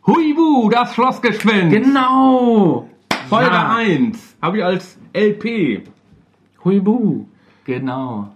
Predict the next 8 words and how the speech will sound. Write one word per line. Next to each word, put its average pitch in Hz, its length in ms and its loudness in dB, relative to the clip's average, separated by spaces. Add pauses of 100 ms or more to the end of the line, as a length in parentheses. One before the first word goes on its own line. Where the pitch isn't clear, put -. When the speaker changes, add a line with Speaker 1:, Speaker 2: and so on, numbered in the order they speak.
(160)
Speaker 2:
Ach, 117 160 -6
die 135 120 -8
guten 170 280 -2
alten 139 340 -8
Hans-Klarin-Hörspiele. 117 1040 -12 (1700)
Speaker 1:
Ja, 143 120 -8 (260)
ich 131 140 -2
mein, 117 280 -4